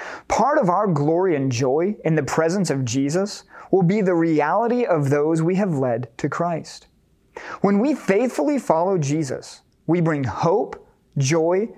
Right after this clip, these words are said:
contentment, and glory to those who have been a part of our walk with Christ.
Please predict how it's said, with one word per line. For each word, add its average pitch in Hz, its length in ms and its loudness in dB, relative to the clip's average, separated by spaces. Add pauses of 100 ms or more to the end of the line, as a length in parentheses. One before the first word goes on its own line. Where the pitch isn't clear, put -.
(100)
contentment, 180 760 0
and 165 220 2
glory 156 480 2
to 156 100 0
those 185 360 2
who 180 80 4
have 151 180 2
been 180 160 0
a 160 140 0
part 139 420 -2
of 147 160 2
our 247 180 2
walk 123 460 -2
with 151 140 -4
Christ. - 540 -4